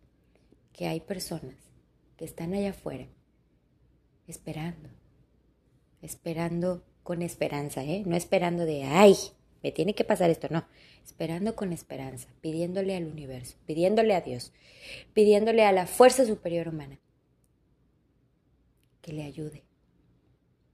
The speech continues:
Y esa manifestación de fe, tú puedes decir, "Milagrosamente solo Dios lo puede hacer".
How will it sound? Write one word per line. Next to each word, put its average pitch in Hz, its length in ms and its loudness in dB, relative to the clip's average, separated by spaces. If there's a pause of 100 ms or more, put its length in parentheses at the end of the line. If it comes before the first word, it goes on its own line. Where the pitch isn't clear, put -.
(2500)
Y 202 180 4
esa 202 240 0
manifestación 190 960 2 (760)
de 151 120 -6
fe, - 400 0 (2000)
tú 185 140 -8
puedes 185 240 4
decir, 170 280 -2
"Milagrosamente 226 840 0
solo 208 440 -2 (340)
Dios 190 380 -4
lo 170 140 -6
puede 156 220 -8
hacer". 135 340 -14